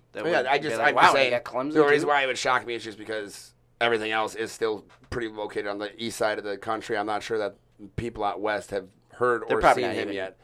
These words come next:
Speaker 1: they might have talked to him, and at this point, yeah, he's
Speaker 2: But
Speaker 1: just
Speaker 2: yeah,
Speaker 1: showing
Speaker 2: I,
Speaker 1: no
Speaker 2: but
Speaker 1: interest
Speaker 2: I
Speaker 1: in
Speaker 2: mean,
Speaker 1: out there.
Speaker 2: with the way that it worked, I mean, you see, I think, you know, Alabama hopped on the, the train, one, because of Max Bola and obviously high praises and recommendations. But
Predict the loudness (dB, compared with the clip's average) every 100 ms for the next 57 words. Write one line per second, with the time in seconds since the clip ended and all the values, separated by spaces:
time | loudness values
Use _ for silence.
0 | -8 0 2 2 0 2 2 -2 -10 -12
1 | -12 -14 -14 -14 -12 -10 -10 -4 0 4
2 | 4 6 4 4 2 4 4 4 2 -4
3 | -10 -8 -4 -2 0 4 4 4 0 0
4 | -2 -4 -8 -16 -10 -8 -8 -10 -10 -10
5 | -2 0 0 -2 -6 -8 -4 -2 2 0
6 | 0 0 0 0 -2 -4 -4 -6 -6 -10
7 | -18 _ -12 -4 0 -2 -4 -6 -4 -4
8 | -6 -10 -16 -10 -4 -2 -4 -4 -2 -2
9 | -4 -4 -2 0 2 0 -2 -4 -6 -6
10 | -6 -12 -10 -6 -6 -6 -10 -10 -10 -8
11 | -4 -4 -4 -6 -6 -6 -10 -12 -8 -6
12 | -6 -10 -10 -8 -6 -8 -8 -6 -6 -8
13 | -10 -12 -18 _ _ -20 -4 0 2 0
14 | -6